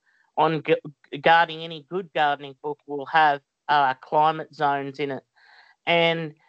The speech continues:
then you match what climate zone you're in for what you can grow.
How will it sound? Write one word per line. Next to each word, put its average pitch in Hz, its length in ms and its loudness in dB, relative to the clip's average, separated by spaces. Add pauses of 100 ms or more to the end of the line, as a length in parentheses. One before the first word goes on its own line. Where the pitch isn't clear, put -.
(140)
then 196 280 2
you 208 180 0
match 180 540 0 (580)
what 185 340 0
climate 196 540 2
zone 165 300 -2
you're 151 220 -4
in 156 300 -6 (120)
for 151 120 0
what 165 360 2
you 156 180 -10
can 139 240 -12
grow. 151 400 2